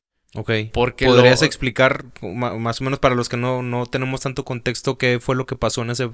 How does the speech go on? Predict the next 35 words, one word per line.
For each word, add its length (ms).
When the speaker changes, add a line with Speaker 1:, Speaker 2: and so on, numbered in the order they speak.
Speaker 2:
Como 220
contexto 440
de 40
ese 140
proyecto, 800
se 160
hizo 180
una 140
excavación 560
de 420
treinta 420
metros 500
para 320
alojar 480
todos 160
los 160
sótanos 640
de 360
los 320
departamentos. 640
Creo 160
que 80
también 240
incluía 300
plaza 180
comercial, 420
no 120
recuerdo 320
bien, 180
pero 160
Speaker 1:
Ujú. 60
Speaker 2:
departamentos 560
sí 100
eran. 300
Entonces, 760